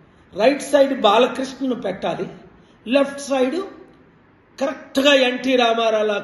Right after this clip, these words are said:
కనబడుతున్న జూనియర్ ఎన్టీఆర్ను పెట్టాలి. జూనియర్ ఎన్టీఆర్కు ఒక్క పర్సెంట్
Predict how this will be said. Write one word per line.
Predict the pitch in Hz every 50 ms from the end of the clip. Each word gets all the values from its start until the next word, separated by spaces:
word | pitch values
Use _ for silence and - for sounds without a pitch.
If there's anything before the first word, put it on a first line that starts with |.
| -
కనబడుతున్న | 208 185 185 185 190 185 185 - 214 208 254 277 - -
జూనియర్ | 202 262 311 359 359 349 320 294 254 233
ఎన్టీఆర్ను | - - 233 214 196 - - 233 - -
పెట్టాలి. | 175 147 - - 185 - - - - - _ _ _ _ _ _ _ _ _ _ _ _ _ _ _
జూనియర్ | 147 139 208 254 285 294 302 302 294 277 269 254 254
ఎన్టీఆర్కు | 254 - 285 254 240 226 247 240 233 262 262 226
ఒక్క | 208 190 - - 254 - -
పర్సెంట్ | 240 233 226 - - 294 285 269 -